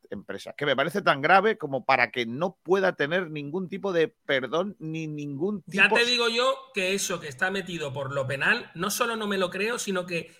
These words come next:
Speaker 2: muy difícilmente va a poder ir hacia adelante.
Speaker 1: Bueno,
Speaker 2: Ahora bien, cuidado que
Speaker 1: tendrá que ver.
Speaker 2: ahora mismo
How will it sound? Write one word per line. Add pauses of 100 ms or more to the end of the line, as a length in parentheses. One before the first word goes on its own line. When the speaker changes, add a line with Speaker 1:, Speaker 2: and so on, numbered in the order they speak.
(120)
Speaker 2:
muy
difícilmente (420)
va
a
poder
ir
hacia
adelante. (180)
Speaker 1:
Bueno,
Speaker 2:
Ahora
bien,
cuidado
que
Speaker 1:
tendrá
que
ver.
Speaker 2:
ahora
mismo